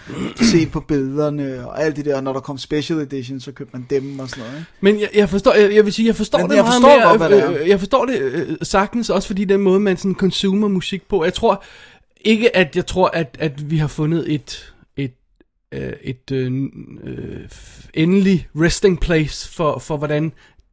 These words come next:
Speaker 2: musikbranchen kommer til at ende.
Speaker 1: Mm.
Speaker 2: Men jeg tror, vi er ved at nå ned i den, det lag, der hedder, her, her et sted ender musikbranchen om nogle år, med at det stort set er downloads det meste, så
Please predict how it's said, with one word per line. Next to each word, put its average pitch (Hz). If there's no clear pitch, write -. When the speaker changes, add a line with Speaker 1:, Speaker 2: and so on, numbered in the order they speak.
Speaker 2:
musikbranchen 156
kommer 143
til 160
at 127
ende. 143
Speaker 1:
Mm. 143
Speaker 2:
Men 165
jeg 143
tror, 202
vi 196
er 180
ved 196
at 190
nå 180
ned 175
i 185
den, 175
det 175
lag, 175
der 160
hedder, 143
her, 202
her 214
et 170
sted 170
ender 160
musikbranchen 151
om 147
nogle 147
år, 147
med 165
at 143
det 151
stort 160
set 156
er 139
downloads 143
det 143
meste, 151
så -